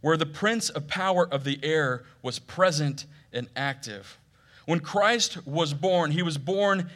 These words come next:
into a dark time for all of those who were in Israel, especially for God's people in Israel. And in many ways, were oppressed yet again. So we've gone through the book of Judges.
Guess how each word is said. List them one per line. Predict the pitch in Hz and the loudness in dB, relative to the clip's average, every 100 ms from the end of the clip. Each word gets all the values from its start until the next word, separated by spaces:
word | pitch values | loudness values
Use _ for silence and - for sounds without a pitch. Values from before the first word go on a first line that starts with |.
| - | -6
into | 151 147 | -4 0
a | 156 | 0
dark | 131 120 170 196 180 | 0 4 6 6 2
time | 180 170 147 | -2 0 0
for | 127 - | -2 -2
all | 147 175 185 | 2 4 4
of | 156 127 | 2 0
those | 143 143 135 - - - - | 2 2 0 -6 -10 -20 -8
who | 147 | -2
were | 147 | 0
in | 151 151 147 151 | 0 0 -2 -2
Israel, | 156 127 113 104 104 | -4 -4 -6 -10 -12
especially | 107 - 147 139 123 104 104 _ - _ | -8 -8 -6 -6 -8 -10 -14 _ -20 _
for | 131 | -4
God's | 143 139 131 | 0 0 -2
people | - 170 165 110 - | -4 -6 -4 -10 -10
in | 117 | -12
Israel. | 117 117 110 101 - - - | -10 -8 -8 -10 -12 -20 -6
And | 147 | -2
in | 170 160 170 | 0 2 0
many | 240 220 | 0 0
ways, | 160 202 170 143 131 - - - _ _ _ | 4 4 4 2 -2 -6 -8 -20 _ _ _
were | - 165 | -2 2
oppressed | 151 - 208 208 175 - - _ _ - | 2 0 0 2 2 -4 -6 _ _ -16
yet | 110 147 202 - | 0 4 4 4
again. | 147 147 120 147 156 107 92 - _ _ _ _ _ _ | -2 -4 -2 0 0 -2 -10 -18 _ _ _ _ _ _
So | - | -6
we've | 143 | -4
gone | 143 160 175 | 0 0 0
through | 160 151 | -2 -2
the | |
book | 131 156 156 - | -2 -4 -4 -4
of | 123 | -6
Judges. | 117 131 165 135 107 - - | -6 -2 -2 -2 -6 -8 -8